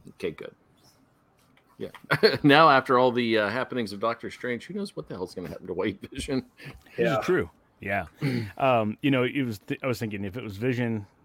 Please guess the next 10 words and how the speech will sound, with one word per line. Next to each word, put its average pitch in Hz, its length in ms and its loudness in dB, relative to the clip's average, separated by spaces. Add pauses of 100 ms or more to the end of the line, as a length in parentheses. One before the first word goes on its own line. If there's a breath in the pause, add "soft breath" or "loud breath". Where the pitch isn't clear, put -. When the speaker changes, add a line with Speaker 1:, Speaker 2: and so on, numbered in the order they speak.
Speaker 2:
who 120 220 -2
was, 101 360 -2
uh, 98 240 -4 (160)
you 113 100 -6
know, 95 160 -8
having 107 300 -4
his 95 260 -10 (420 soft breath)
fling 139 380 0
with 110 160 0
Wanda, 101 460 -4